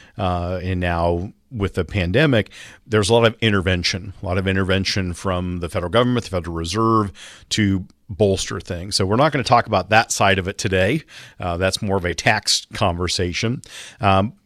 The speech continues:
but there was a lot of stimulus force in the economy. From there, as the economy recovered more vibrantly than virtually any forecast,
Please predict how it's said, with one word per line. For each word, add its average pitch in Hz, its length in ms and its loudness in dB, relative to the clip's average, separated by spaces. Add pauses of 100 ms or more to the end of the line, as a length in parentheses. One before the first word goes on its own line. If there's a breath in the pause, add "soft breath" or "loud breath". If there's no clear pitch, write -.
(180)
but 117 240 0
there 139 200 6
was 127 320 2
a 104 100 2
lot 101 600 2
of 95 280 -2
stimulus 92 580 0
force 92 340 -4
in 85 120 -6
the 76 140 -10
economy. 78 640 -14 (420)
From 98 220 0
there, 110 400 2 (360 loud breath)
as 117 120 2
the 107 40 -2
economy 139 240 2
recovered 110 320 0
more 107 240 6
vibrantly 101 560 2
than 90 300 -2
virtually 98 420 -2 (260)
any 151 300 6
forecast, 98 1000 0